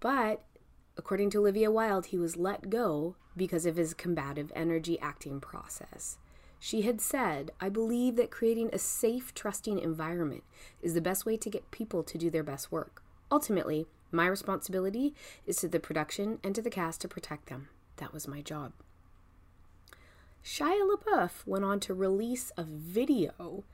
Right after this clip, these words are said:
seemingly catching Olivia in a lie. In this video, Olivia was pleading with LaBeouf to return to the film, saying that she wasn't ready to give up on it yet. In it,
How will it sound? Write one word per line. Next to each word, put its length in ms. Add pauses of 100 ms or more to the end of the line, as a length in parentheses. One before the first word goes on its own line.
(460)
seemingly 480
catching 640
Olivia 600 (160)
in 120
a 60
lie. 800 (720)
In 180
this 200
video, 540
Olivia 460
was 220
pleading 880
with 220
LaBeouf 500
to 180
return 680
to 140
the 140
film, 540 (400)
saying 340
that 120
she 160
wasn't 280
ready 220
to 120
give 240
up 200
on 140
it 80
yet. 360 (1080)
In 160
it, 220